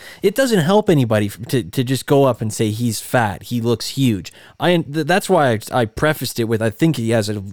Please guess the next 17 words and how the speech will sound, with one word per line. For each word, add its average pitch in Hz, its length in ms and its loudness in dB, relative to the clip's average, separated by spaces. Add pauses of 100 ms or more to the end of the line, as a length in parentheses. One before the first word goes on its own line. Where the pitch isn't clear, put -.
(300)
like, 107 180 0
an 113 80 0
actual 107 560 -2 (420)
disease 120 640 -2
that, 101 300 -4
that 107 220 -2 (140)
they 117 140 2
need 117 280 2
to 107 80 -10
put 117 180 0
some 104 140 -6
time 120 200 0
and 110 100 0
effort 147 260 -2
in. 104 140 -2
But, 113 200 0 (440)
uh, 101 80 -8